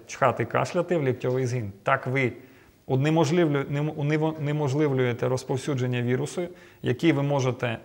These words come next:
чхнувши, кашлянувши собі в долоню, дотронутись, доторкнутись до навколишніх предметів, а тоді до-, доторкнуться туди, е, і інші люди, і ви так розповсюджуєте. Далі.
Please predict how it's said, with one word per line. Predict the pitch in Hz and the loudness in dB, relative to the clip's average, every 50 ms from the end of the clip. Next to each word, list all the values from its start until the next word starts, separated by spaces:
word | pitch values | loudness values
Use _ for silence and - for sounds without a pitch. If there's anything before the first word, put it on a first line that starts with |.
| - | -12
чхнувши, | - - - 151 147 143 123 - 123 | -12 -8 -4 -4 -2 -2 -2 -2 -2
кашлянувши | 117 - 127 - - 131 127 127 120 - - 117 | 0 0 0 0 0 -2 -2 -2 -2 -2 -4 -4
собі | 110 - 123 117 123 | -4 -2 0 0 0
в | 120 | 2
долоню, | 120 123 127 135 156 170 185 202 208 - - - - - - | 2 2 2 4 2 2 0 -2 -6 -10 -18 -20 -20 -18 -6
дотронутись, | - 127 123 120 151 165 165 160 151 135 - 139 123 - - - | 0 0 0 2 4 2 2 2 0 -2 0 -2 -2 -2 -2 -2
доторкнутись | - 127 - 151 147 - 156 147 - - 127 113 | -2 0 2 2 2 2 -2 -4 -2 -2 -2 0
до | 117 123 | 0 0
навколишніх | 127 123 120 117 - 135 127 127 - - 127 113 - | 0 0 -2 0 0 0 0 0 -2 -4 -8 -8 -4
предметів, | - 127 123 123 135 147 160 - 185 - - | -2 -2 -2 0 0 -4 -2 -2 -4 -2 -2
а | 131 | -4
тоді | - - 143 139 147 160 | -2 0 0 2 4 4
до-, | 131 131 | 4 2
доторкнуться | 127 - 127 131 131 131 147 143 127 - 131 123 117 - - 123 110 - - - - - - _ _ | 0 2 0 0 2 2 2 -2 0 -2 -4 -4 -4 -2 -4 -4 -4 -6 -10 -20 -20 -20 -20 _ _
туди, | - 135 131 123 131 123 113 - - - - | -2 0 2 2 2 0 0 -4 -10 -8 -4
е, | 117 117 113 117 - - | -2 0 0 -2 -2 -4
і | 135 131 127 | -2 0 0
інші | 127 123 - 175 | 0 0 0 0
люди, | 190 233 262 254 247 269 240 - | 0 0 -2 -2 -2 -4 -4 -2
і | 165 | 0
ви | 156 160 185 202 202 190 - - - - - - - | 2 4 4 4 2 -2 -6 -10 -20 -20 -20 -4 2
так | - 160 160 - | 2 2 4 4
розповсюджуєте. | 147 131 - - - 135 - - 139 123 110 110 110 104 - - | 0 0 0 -2 -4 -4 -2 -2 -2 -2 -2 -2 -4 -6 -6 -6
Далі. | 120 117 135 143 117 98 | -4 0 0 0 0 -2